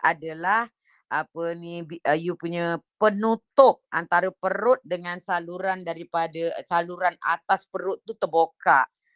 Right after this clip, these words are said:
Jadi bila terbokak, asid-asid dalam perut tu dia akan naik dekat atas. Ha, dekat atas dia, dia, uh, dia cederakan bahagian atas, that's why dia sakit juga bahagian atas.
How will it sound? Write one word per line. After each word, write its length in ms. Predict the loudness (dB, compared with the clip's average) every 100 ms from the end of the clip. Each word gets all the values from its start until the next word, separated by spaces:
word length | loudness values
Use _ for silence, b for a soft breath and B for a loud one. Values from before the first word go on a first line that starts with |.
| _ _
Jadi 280 | -6 -6 -4
bila 200 | -4 -4
terbokak, 680 | -2 -2 -2 0 2 2
asid-asid 640 | 2 -4 -6 -4 -6 -4 -2
dalam 240 | -2 -2
perut 400 | -4 -2 -2 -2 -4
tu 160 | -6 -2
dia 200 | 0 0
akan 160 | 0 -2
naik 360 | 0 -2 -6 -12
dekat 240 | -6 -2 2
atas. 600 | 2 2 2 2 2 -8 _ _ _
Ha, 160 | -8
dekat 380 | -6 -2 0 0
atas 180 | 0 -2 -2
dia, 80 | -8
dia, 240 | -6 -10
uh, 380 | -12 -4 -2 -2
dia 160 | -4 -8
cederakan 800 | -6 -8 -6 -2 -2 2 2 2
bahagian 320 | 2 0 0
atas, 400 | -2 2 2 2
that's 160 | -2
why 160 | 0 -2
dia 140 | -2
sakit 340 | -2 -2 -4 -10
juga 240 | -8 -4
bahagian 300 | -4 -2 -2
atas. 420 | -2 -2 -2 -2